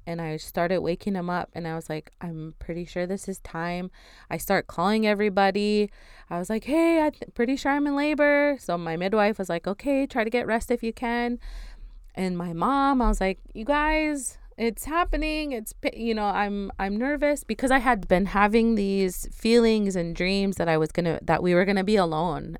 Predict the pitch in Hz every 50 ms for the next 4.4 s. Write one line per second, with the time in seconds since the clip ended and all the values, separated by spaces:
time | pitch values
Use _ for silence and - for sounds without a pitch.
0 | - - 170 170 170 165 170 165 - - - - - - - - - - 214 214
1 | 214 202 220 233 247 277 285 269 294 285 247 214 208 208 226 190 196 170 165 151
2 | 151 - - 185 180 185 196 - 214 196 180 180 170 185 170 170 - - 190 170
3 | 151 160 160 - - 175 180 175 160 156 156 160 156 - - - - - - -
4 | 160 160 160 156 151 147 -